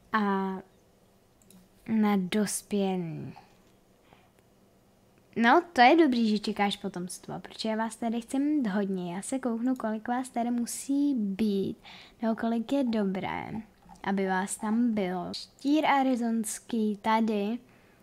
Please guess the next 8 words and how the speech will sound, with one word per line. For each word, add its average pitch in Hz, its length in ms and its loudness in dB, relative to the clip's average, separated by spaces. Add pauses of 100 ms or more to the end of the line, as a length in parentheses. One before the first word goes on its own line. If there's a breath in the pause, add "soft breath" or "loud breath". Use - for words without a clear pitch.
(1700 soft breath)
Eh, 208 880 2 (840 loud breath)
jedna 285 340 6
až 302 180 4
šest - 720 0
vás 233 440 0
tam 220 200 -4
má 214 320 0
být. 208 480 -2